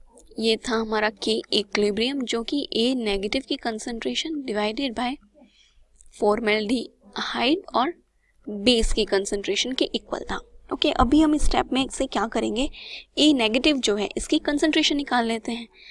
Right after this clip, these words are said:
तो यहाँ से जब आप ए नेगेटिव की कॉन्सेंट्रेशन निकालेंगे तो वो क्या निकल के आएगी,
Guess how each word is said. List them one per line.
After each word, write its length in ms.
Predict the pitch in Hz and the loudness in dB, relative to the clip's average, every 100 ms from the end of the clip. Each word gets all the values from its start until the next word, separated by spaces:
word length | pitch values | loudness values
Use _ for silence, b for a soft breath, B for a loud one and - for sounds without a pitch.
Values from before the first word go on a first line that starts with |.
| B - | B -8
तो 60 | - | -2
यहाँ 260 | 262 254 302 | 0 0 -2
से 160 | 277 | -2
जब 180 | 233 220 | -2 0
आप 160 | 233 - - | 0 0 0
ए 140 | 247 | 2
नेगेटिव 400 | 254 220 208 277 | 2 0 -2 -2
की 120 | 277 269 | -2 -2
कॉन्सेंट्रेशन 640 | 233 220 214 226 226 285 | -4 -4 -6 -6 -4 -4
निकालेंगे 480 | 277 214 202 208 202 | -4 -2 -2 -2 -2
तो 140 | 240 | -2
वो 60 | 240 | -2
क्या 220 | - 233 | -2 -2
निकल 300 | 240 - 240 | -2 -4 -4
के 140 | - | -2
आएगी, 340 | 240 233 294 | -2 0 0